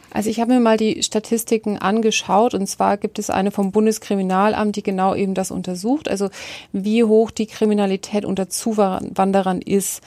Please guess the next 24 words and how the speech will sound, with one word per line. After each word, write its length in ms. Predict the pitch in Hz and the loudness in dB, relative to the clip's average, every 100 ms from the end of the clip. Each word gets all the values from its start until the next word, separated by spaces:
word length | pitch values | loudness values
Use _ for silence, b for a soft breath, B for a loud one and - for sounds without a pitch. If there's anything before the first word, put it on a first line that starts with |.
| B B B - | B B B -4
Ähm, 260 | 185 185 185 | 0 2 0
unter 240 | 196 196 | 0 -2
Zuwanderern, 600 | - 226 220 208 202 196 | -2 2 4 4 2 0
das 100 | 196 | 0
sind 160 | 202 196 | -2 -2
eben 500 | - 190 202 196 - | -2 0 0 -2 -4
die 140 | 202 | -2
Menschen, 400 | 190 185 202 208 | 0 0 0 0
die 140 | 202 | 0
als 160 | - - | 0 0
Asylbewerber 1200 | 185 214 220 208 202 190 180 185 196 190 - - | -2 0 2 4 2 4 4 4 4 2 0 -2
anerkannte 640 | - 196 196 202 185 196 | 0 0 0 -2 -4 -6
Flüchtlinge 500 | 185 214 220 - 202 | -2 -2 0 0 0
oder 160 | 180 185 | 0 -2
Geduldete 680 | 185 202 214 208 208 202 202 B B | -2 2 4 2 -2 -4 -4 B B
eben 100 | - | -4
nach 100 | 202 | -2
Deutschland 320 | 185 190 202 175 | 2 0 0 -4
gekommen 280 | - 190 | -2 -2
sind 240 | 185 233 247 | 0 -2 -2
und 120 | 196 | -4
hier 200 | - 196 | -4 -4
auch 100 | 185 | -2
eben 320 | - 175 180 | -4 -4 -4